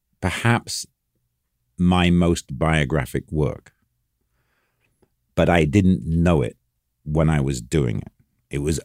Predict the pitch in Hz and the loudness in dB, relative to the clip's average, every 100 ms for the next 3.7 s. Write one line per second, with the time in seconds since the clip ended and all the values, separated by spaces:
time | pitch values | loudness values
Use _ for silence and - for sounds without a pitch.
0 | - 104 110 101 - 85 80 73 - - | 2 6 6 4 2 0 0 -2 -4 0
1 | 90 - - - - _ _ _ _ _ | 0 0 -6 -14 -18 _ _ _ _ _
2 | - - 65 58 52 - - - 78 85 | -12 -10 -8 -10 -10 -14 -14 -6 0 2
3 | 87 80 90 90 82 78 78 | 2 2 2 4 4 2 0